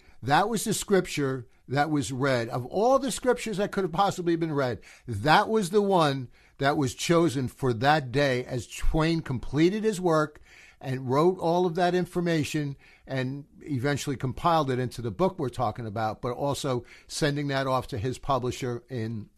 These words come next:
San Francisco. So, y-, you know, you, you, you can't make this stuff up. I mean, it's, it's, it's incredible. It's, it's so rich and so vast and so deep. And, you know, it just points to the fact that God will use anybody,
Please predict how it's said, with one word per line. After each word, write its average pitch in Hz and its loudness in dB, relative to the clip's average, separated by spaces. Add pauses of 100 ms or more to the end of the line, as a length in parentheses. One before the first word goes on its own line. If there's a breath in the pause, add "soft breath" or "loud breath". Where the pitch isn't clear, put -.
(100)
San 127 -6
Francisco. 113 -8 (480 loud breath)
So, 131 0
y-, 69 -14 (460 loud breath)
you 160 -4
know, 160 -6
you, 160 0
you, 185 0
you 202 -2
can't 208 -2
make 143 0
this 120 -4
stuff 107 -8
up. 90 -6
I 127 -6
mean, 143 -2
it's, 151 -8
it's, - -4
it's 185 -12
incredible. 214 -2
It's, 180 -4 (580 loud breath)
it's 170 -2
so 240 4
rich 175 4
and 135 -6
so 180 0
vast 143 0
and 120 -10
so 170 -2
deep. 120 -6 (380 soft breath)
And, 135 -4
you 165 -4
know, 143 -4
it 156 -4
just 160 -4
points 254 0
to - -4
the 175 0
fact 143 -2
that 143 -6
God 151 0
will 160 0
use 160 0
anybody, 175 -4